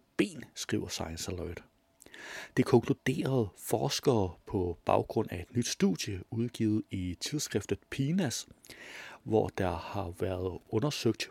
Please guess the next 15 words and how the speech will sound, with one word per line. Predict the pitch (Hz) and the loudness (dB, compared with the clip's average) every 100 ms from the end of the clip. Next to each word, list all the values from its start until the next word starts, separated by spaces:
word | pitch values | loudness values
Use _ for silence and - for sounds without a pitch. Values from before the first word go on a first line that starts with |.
| - | 2
bjørnedyrenes | 127 165 175 117 107 92 - | 4 4 0 0 0 -2 2
gangarter | - 160 202 143 117 101 95 95 | 6 6 6 2 0 -2 -2 -2
og | 95 | -4
hvordan | 98 104 110 123 143 | -4 0 2 2 0
de | 120 98 - | 0 0 2
koordinerer | 127 113 110 123 131 98 - | 4 4 2 -2 -4 -6 -6
deres | 98 - | -6 4
ben. | 180 156 - _ _ _ - - - - - - - _ - | 4 4 -4 _ _ _ -20 -20 -20 -18 -16 -18 -20 _ 8
Bedst | 175 - | 8 10
af | 151 | 6
alt | 175 190 - - | 8 8 6 -4
er | 107 127 - | 0 0 0
optagelserne | - 139 - 143 131 107 87 - | 2 2 4 4 4 -2 -4 6
både | 117 180 170 | 10 10 8
oplysende | 123 160 - 143 156 117 | 6 4 2 0 0 -2